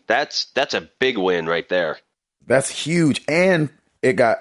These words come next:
Speaker 2: obviously got best independent game 'cause y-, it, it was an independent. And it got best original score,
Speaker 1: Yep.
Speaker 2: which, by the way, is the very, very, very first video game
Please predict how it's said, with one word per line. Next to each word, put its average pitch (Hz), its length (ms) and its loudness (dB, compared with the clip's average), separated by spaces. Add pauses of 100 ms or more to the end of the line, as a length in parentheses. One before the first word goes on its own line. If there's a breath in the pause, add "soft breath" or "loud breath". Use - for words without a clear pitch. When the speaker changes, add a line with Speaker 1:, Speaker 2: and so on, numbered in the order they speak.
Speaker 2:
obviously 113 520 0
got 92 240 0
best 98 200 2
independent 90 540 -2
game 95 300 -4
'cause 85 420 -2 (260)
y-, 78 180 -10
it, 67 220 -10
it 87 120 -4
was 82 120 -6
an 76 80 -8
independent. 82 520 -4 (400 loud breath)
And 170 320 4
it 131 40 0
got 127 320 0
best 135 220 2
original 120 400 2
score, 143 680 2 (320 soft breath)
Speaker 1:
Yep. 101 160 -2
Speaker 2:
which, 143 560 2 (340)
by 117 240 4
the 107 100 2
way, 104 360 4
is 107 140 0
the 101 100 0
very, 123 300 0
very, 117 460 0
very 127 440 0
first 123 460 0
video 110 500 2
game 98 480 -2